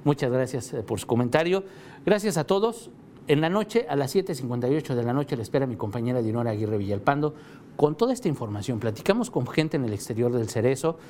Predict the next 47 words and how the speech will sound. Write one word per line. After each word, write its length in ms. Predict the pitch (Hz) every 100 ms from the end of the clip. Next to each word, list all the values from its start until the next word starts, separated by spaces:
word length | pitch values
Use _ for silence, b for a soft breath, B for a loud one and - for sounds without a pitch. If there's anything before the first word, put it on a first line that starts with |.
| B B -
platicamos 680 | 127 127 - 165 151 131
con 140 | 123 107
las 100 | -
personas, 500 | 117 113 160 160 135
vimos 300 | 135 127 -
qué 140 | 120
fue 140 | 147
lo 140 | 127 -
que 120 | 98
vieron, 300 | 120 156 143
qué 120 | 135
fue 140 | 120 127
lo 120 | 123
que 100 | -
pasó, 440 | 107 - 151 165 B B B B -
con, 300 | 127 127 127
eh, 100 | 117
familiares 640 | 135 120 117 156 196 165
de 100 | 117
los, 340 | 107 104 - -
de 120 | 110
los 240 | 113 98
internos, 760 | 110 104 156 180 151 143 - - B B B B
qué 120 | - 151
ha 40 |
ocurrido, 640 | 156 123 110 139 165 160
cómo 280 | 165 156 160
nos 200 | 143 147
han 100 | 139
tratado, 480 | 127 110 147 147 139
qué 100 | 165
ha 100 | -
pasado, 320 | 127 156 151
por 220 | 147 120
qué 100 | -
está 180 | 165 -
en 60 | 151
la 80 | 131
situación 480 | 123 104 101 110
así. 200 | 98 - - B B B B
Esperamos 520 | 120 - 160 185 180
la 80 | 139
comunicación 640 | - 113 110 104 107 160 156
del 100 | 113
gobierno 380 | 113 123 120
del 140 | 113 117
Estado 440 | - - 190 202